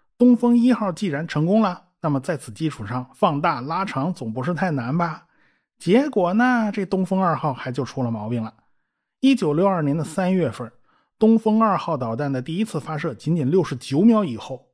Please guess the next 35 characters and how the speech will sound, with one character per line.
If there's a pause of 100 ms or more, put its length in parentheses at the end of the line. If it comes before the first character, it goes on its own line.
(260)
这
火
箭
就 (220)
掉
下
来
了， (560)
在
发
射
架
附
近
的
沙
滩
上 (800)
爆
炸。 (640)
东
风
二
号
的
第
一
次
发
射
呢，
是
失
败 (100)
的。